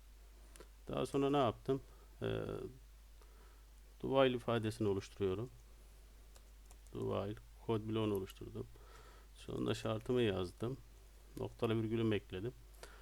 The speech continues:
Buraya yapılacak işlemi yazayım. Console nokta write line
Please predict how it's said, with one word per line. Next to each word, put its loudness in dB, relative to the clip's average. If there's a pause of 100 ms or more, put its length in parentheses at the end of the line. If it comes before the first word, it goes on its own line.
(340)
Buraya 6
yapılacak 6
işlemi 6
yazayım. 4 (1700)
Console 2
nokta 2 (2750)
write 4
line 2